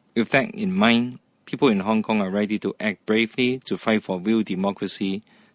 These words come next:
that we have been denied for decades. With love,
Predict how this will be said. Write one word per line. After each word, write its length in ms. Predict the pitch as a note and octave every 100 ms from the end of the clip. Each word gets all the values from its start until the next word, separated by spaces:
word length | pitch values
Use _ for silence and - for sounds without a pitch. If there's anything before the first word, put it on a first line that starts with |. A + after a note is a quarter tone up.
| -
that 180 | G#2+
we 140 | A#2 B2
have 260 | C3 B2+
been 160 | B2 G#2+
denied 560 | - F2+ F#2 G2 F#2+ - _ _
for 100 | G2
decades. 540 | F2+ G2+ - - - - _ _ -
With 160 | -
love, 200 | G2 F2